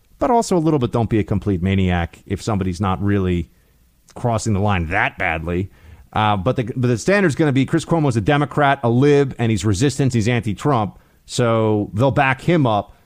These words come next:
But if anybody who's pro-Trump and a conservative and on the right does this, you can watch the, as the mainstream media circles the wagons against that person. But I, I wanna bring in our, our, our friends Jesse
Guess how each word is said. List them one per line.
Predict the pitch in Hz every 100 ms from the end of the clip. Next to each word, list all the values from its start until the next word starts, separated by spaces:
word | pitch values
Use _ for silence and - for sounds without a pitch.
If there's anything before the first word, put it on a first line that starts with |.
| -
But | 135
if | 120
anybody | 202 226 170 143
who's | 110
pro-Trump | - 190 214 - 143 113
and | 113
a |
conservative | - 110 160 175 139 117
and |
on | 123
the | 113
right | 131 175 151
does | 127 104
this, | 95 104 98 - _ _ -
you | 131
can | 135 127
watch | 127 139 139
the, | - 131 127
as | 127
the | 117
mainstream | 123 127 123 - 123 113
media | 120 120 110 101 90 - -
circles | - 151 147 107
the |
wagons | 120 127 127 120 110 -
against | 147 104 147 143 127
that | 110 87 -
person. | 82 78 - - - _ -
But | 123 120 - - - - - _ _ -
I, | - 135 151
I |
wanna | 202 185 147
bring | 110 135 151
in | 143
our, | 131 120
our, | - 123
our | 117
friends | 117 139 123 80
Jesse | 127 127 127 117 104